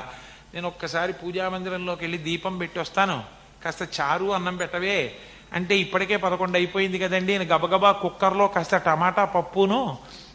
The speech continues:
అన్నం, ఇంట్లో ఉన్న ఊరగాయ, ఆవకాయ, చారు వేడిగా పెట్టింది అనుకోండి, అబ్బా, ఎంత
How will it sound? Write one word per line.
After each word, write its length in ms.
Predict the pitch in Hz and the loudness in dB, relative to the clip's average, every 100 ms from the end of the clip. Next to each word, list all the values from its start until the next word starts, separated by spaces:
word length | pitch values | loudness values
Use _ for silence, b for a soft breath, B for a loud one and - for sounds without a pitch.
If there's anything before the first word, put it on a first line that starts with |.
| B 139 | B 0
అన్నం, 380 | 147 175 202 254 - | 2 6 4 2 -4
ఇంట్లో 400 | 165 165 202 202 | -4 0 4 4
ఉన్న 180 | 196 185 | 6 4
ఊరగాయ, 540 | 156 151 180 185 196 | 4 6 6 6 6
ఆవకాయ, 720 | 165 147 165 180 190 185 208 - - | 6 6 6 4 4 4 2 0 4
చారు 260 | 151 170 196 | 6 6 6
వేడిగా 520 | 196 160 170 175 185 | 2 2 2 2 0
పెట్టింది 400 | 156 151 185 185 | -2 -4 -4 -2
అనుకోండి, 440 | 170 165 180 151 | -2 2 2 2
అబ్బా, 240 | 135 - - 135 170 | -2 -4 -8 -6 -4
ఎంత 440 | 165 156 139 135 | -4 -2 -4 -4